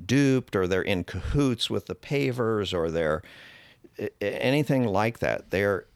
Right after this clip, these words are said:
they are actually acting in good faith. And I think that's how I was too. But I will now, with benefit of hindsight, say, "Well, I was <laughs> duped. I was, I was lied to by odot, I, you know, and I, I regret having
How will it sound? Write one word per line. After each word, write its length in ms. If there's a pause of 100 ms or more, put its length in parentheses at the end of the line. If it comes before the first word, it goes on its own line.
(140)
they 300
are 340
actually 640
acting 400
in 120
good 200
faith. 420
And 80
I 80
think 220
that's 260
how 380
I 200
was 380
too. 340 (360)
But 160
I 100
will 220
now, 340
with 400 (240)
benefit 320
of 80
hindsight, 500
say, 160
"Well, 200
I 100
was 400
<laughs> 240
duped. 420
I 120
was, 340 (400)
I 100
was 280
lied 360
to 220
by 440 (440)
odot, 320
I, 160
you 140
know, 100
and 80
I, 140 (100)
I 60
regret 400
having 380